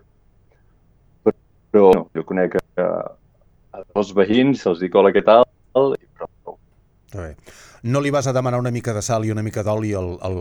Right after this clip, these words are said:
Speaker 2: al veí. I ja no et dic que si
Speaker 1: No,
Speaker 2: no,
Speaker 1: no.
Speaker 2: no, no.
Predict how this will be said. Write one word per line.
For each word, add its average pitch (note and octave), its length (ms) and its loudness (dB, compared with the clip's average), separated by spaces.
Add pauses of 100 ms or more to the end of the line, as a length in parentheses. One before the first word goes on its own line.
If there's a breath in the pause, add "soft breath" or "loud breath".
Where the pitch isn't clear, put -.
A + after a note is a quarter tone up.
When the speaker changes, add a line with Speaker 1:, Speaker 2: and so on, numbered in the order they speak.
Speaker 2:
al F#2 180 -6
veí. F#2+ 280 -6 (400 loud breath)
I A2+ 180 -4
ja G#2+ 140 -2
no A2 100 -4
et G#2 100 -8
dic B2+ 220 -4
que B2 140 -2
si A2+ 240 -4 (180)
Speaker 1:
No, A#2 240 -2 (140)
Speaker 2:
no, G#2+ 200 -2
Speaker 1:
no. - 40 -
Speaker 2:
no, A2+ 200 -4
no. E2+ 160 -8